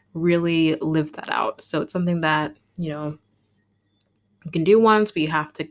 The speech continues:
continue to live out that trust. So I hope this encourages you to really trust God with your school, with your studies. Trust God with the, that next exam. Trust God with that next, um, assignment that you have or whatever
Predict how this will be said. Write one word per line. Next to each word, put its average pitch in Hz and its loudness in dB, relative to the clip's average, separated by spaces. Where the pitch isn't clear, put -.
continue 160 -4
to 151 -8
live 143 -2
out - -10
that 147 -8
trust. - -8
So - -2
I 160 2
hope 208 -2
this 180 -6
encourages 160 -4
you 156 -4
to 151 -6
really 180 -2
trust 156 -8
God 147 -6
with 175 0
your 165 -4
school, 165 -8
with 196 -6
your 240 0
studies. 170 -8
Trust - -8
God 202 -4
with 185 -4
the, 165 -4
that 165 -2
next 175 -4
exam. - -8
Trust 190 -4
God 185 -2
with 170 -4
that 165 -4
next, 156 -4
um, 139 2
assignment 151 0
that 151 -4
you 147 -4
have 151 -6
or 160 -2
whatever 160 -2